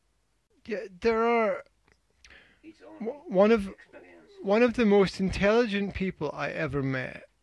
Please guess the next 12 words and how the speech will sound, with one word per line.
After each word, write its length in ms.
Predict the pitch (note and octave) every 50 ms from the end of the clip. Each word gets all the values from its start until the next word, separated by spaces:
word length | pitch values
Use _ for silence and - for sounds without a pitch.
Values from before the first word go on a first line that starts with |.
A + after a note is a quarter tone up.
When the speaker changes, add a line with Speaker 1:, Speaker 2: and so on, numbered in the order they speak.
| - - _ _
Speaker 1:
was 180 | - C#3+ C#3 C3
a 60 | C#3+
friend 480 | C3+ - - - D#3+ D#3+ E3 F3 F3 E3
of 100 | D3+ C3+
mine 680 | C#3+ C3+ C3 B2+ B2+ C3 C#3 C#3+ C3 C3 C#3 C#3 - - _ _ _ _ _ _ _ _ _ _ -
that 160 | C3+ C3+ C#3+
I 80 | C#3+
went 300 | C#3 C3+ C3 C3 B2+ B2+
to 100 | - C3
school 400 | - - - - B1+ B1+ - - -
with. 320 | - - - - - - - _ _ _ _ _ _ _ _ _ _ _ _ _ _ _ _ _ _ _ _ _ _ _ _ _ _ _ _ _ _ _ _ _ _ _ _ C#4+ D4 C#4+ _ _ -
And 520 | - D3+ D3+ D#3 D#3 D#3 D3+ C#3+ D3 C#3